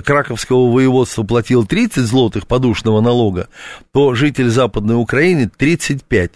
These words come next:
Карпатские леса хищнически, а, вырубали. Украинским детям в Западной Украине, на Западной Украине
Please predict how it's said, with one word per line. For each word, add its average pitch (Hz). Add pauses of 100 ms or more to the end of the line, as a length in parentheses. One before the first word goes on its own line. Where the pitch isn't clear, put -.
(160)
Карпатские 117
леса 147 (300)
хищнически, 131
а, 113
вырубали. 113 (320)
Украинским 135
детям 117
в 95
Западной 110
Украине, 113
на 113
Западной 107
Украине 107